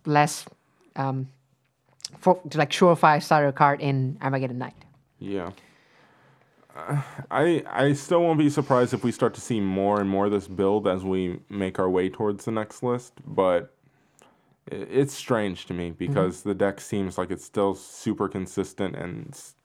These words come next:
Speaker 2: super, super deadly, so I don't know.
Speaker 1: Mm.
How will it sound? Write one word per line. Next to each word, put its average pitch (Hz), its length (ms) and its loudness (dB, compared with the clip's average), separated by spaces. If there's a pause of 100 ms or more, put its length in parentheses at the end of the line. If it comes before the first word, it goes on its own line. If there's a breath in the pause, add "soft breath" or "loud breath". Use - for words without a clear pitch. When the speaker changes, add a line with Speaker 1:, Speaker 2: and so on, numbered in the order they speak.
Speaker 2:
super, - 340 -4 (140)
super - 280 -8
deadly, - 340 -12
so - 200 -14 (160)
I - 80 -8
don't 53 140 -10
know. 50 100 -12 (180)
Speaker 1:
Mm. 135 160 -4